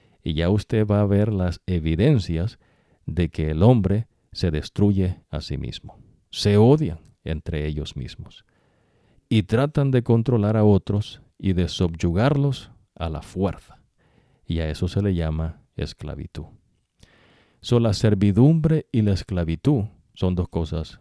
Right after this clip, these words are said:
muy distintas. Pero vamos a hacernos, eh, esta distinción en cuanto a lo que Dios llama autoridad. So, hemos conversado también,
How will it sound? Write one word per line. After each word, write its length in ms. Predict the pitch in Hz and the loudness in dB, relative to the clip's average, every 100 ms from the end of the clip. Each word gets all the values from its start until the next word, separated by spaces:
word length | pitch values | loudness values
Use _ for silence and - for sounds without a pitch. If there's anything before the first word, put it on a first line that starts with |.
| _ - | _ -10
muy 300 | 80 90 82 | -4 -2 -2
distintas. 640 | 69 - - - - - _ _ _ _ _ _ _ _ _ _ _ _ _ _ _ _ _ - | -6 -10 -12 -12 -20 -20 _ _ _ _ _ _ _ _ _ _ _ _ _ _ _ _ _ 2
Pero 160 | 123 120 | 2 4
vamos 500 | 151 180 156 101 - - - - | 4 6 6 4 -2 -14 -20 -10
a 80 | - | -2
hacernos, 540 | 92 123 127 113 113 - - - - _ - | 0 4 4 6 4 2 -10 -20 -20 _ -12
eh, 140 | 76 | -6
esta 340 | 113 110 131 110 | -2 0 0 0
distinción 800 | 101 - 90 - 107 101 98 107 | 0 -2 -4 0 2 4 0 -4
en 160 | - 87 | -6 -4
cuanto 340 | 90 85 82 | 0 -2 0
a 40 | 82 | -2
lo 140 | 80 | -2
que 140 | - 80 | -2 0
Dios 300 | 98 101 - | 2 0 -2
llama 500 | 92 87 85 78 - | -2 0 -2 -6 -10
autoridad. 640 | 85 76 - 71 - - - _ _ - - _ _ _ _ - - _ - - _ _ _ _ _ _ - | -10 -8 -8 -8 -8 -14 -18 _ _ -20 -20 _ _ _ _ -20 -20 _ -16 -16 _ _ _ _ _ _ -10
So, 460 | - 147 139 135 _ - | 6 10 10 6 _ -6
hemos 380 | 135 147 143 | 0 4 4
conversado 580 | - 120 113 95 104 107 | 4 4 4 4 4 4
también, 480 | 101 110 95 90 | 4 2 2 0